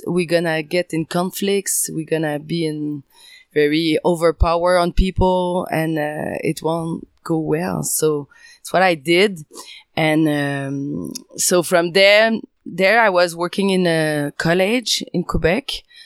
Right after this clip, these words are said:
I'm from the French part of Canada, if you can hear. <laughs> And, uh, <laughs> that's it. So I work in college. So I was a, a spiritual and community life facilitator. So I was there as, specifically to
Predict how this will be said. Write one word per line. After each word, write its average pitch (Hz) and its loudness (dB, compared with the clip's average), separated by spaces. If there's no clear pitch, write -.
I'm 170 0
from 170 -2
the 151 -4
French - -2
part 185 0
of 180 0
Canada, 190 2
if 240 0
you - 0
can 180 2
hear. 185 0
<laughs> - -10
And, 220 6
uh, 190 4
<laughs> - -10
that's 175 4
it. 220 2
So 208 6
I - 8
work 196 2
in 196 -2
college. 214 4
So 202 4
I 180 6
was 180 6
a, 156 6
a 165 6
spiritual 208 2
and 180 2
community 214 4
life 180 2
facilitator. 165 -2
So - 0
I 165 6
was 180 2
there 196 4
as, 180 -2
specifically 208 -2
to 180 0